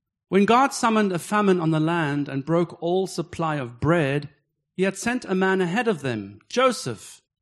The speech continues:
who was sold as a slave. His feet were hurt with fetters. His neck was put in a collar of iron,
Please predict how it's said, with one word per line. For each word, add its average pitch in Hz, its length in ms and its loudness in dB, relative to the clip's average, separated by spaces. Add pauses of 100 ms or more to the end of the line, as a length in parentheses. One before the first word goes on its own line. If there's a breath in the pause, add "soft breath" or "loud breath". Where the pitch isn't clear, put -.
(160)
who 151 80 -6
was 135 140 -8
sold 214 320 0
as 170 100 -6
a 160 80 -4
slave. 127 640 -10 (760)
His - 220 -4
feet 285 320 -4
were 190 140 0
hurt - 580 -4
with 151 140 -10
fetters. 127 680 -8 (280)
His 170 160 0
neck 208 340 0
was 160 140 -2
put - 200 -6
in 165 120 0
a 147 40 -6
collar 202 360 -4
of 175 100 -4
iron, 160 500 -8